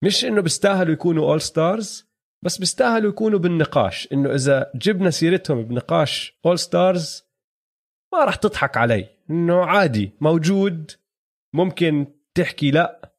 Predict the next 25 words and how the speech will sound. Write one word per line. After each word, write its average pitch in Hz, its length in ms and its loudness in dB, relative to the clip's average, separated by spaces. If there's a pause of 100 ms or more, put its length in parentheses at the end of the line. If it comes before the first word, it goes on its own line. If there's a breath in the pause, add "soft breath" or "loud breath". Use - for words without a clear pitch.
من 120 140 -4
أولها، 175 720 0 (300 soft breath)
بس 127 140 -4
ما 196 140 2
راح 180 100 0
تضحك - 400 -2
علي. 98 220 -8 (1300)
وهاي، 196 400 2
هدول 190 300 2
اللعيبة 185 680 0
بدي 135 300 -2
أعد 139 260 0
لك 147 200 0
إياهم 110 180 2
هلا، 104 160 -2
بدي 98 160 -8
أحكي 151 200 -4
لك 139 160 0
أساميهم. 101 480 -8
راح 131 120 -4
نبدأ 180 220 0
بالإيست. 131 600 -8 (1300)
فيلادلفيا 185 500 0
عندك 156 240 0
ثلاثة: 113 440 0